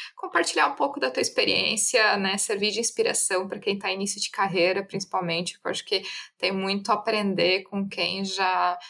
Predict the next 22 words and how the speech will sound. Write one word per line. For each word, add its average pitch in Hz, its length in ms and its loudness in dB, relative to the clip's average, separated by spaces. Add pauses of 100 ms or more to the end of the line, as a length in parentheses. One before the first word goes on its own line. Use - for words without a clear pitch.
(240)
já 196 80 2
tem 202 220 0
um 202 80 0
pouquinho 208 400 0
mais 196 320 2
já 202 140 2
de - 180 0
quilômetros 202 540 2
percorridos 196 920 2
no, 190 320 0
no 202 140 -2
mercado 190 420 -2
de - 100 -2
trabalho, 175 720 2
enfim, 196 460 -2
já 190 80 -2
tem - 120 -16
um 202 60 -14
pouquinho 208 260 -4
mais 185 160 -6
de 208 100 -2
experiência. 190 840 0